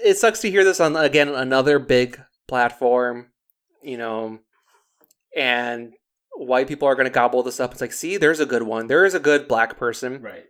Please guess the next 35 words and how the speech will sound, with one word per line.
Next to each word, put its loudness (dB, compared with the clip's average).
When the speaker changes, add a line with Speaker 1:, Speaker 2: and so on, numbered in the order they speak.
Speaker 1:
That's 2
what -4
people 0
are 4
thinking. -6
Like, -8
why 2
can't -4
more 0
black 0
people -6
think -8
like -4
her? -8
Speaker 2:
S-, -16
like, -6
like 0
I -10
said, -2
Speaker 1:
And -8
Speaker 2:
we're, -10
we're -4
not -4
black, -4
so -4
obviously -8
we -12
can't -6
hundred -6
percent -8
relate -8
to -10
the -8
black -14
experience, -10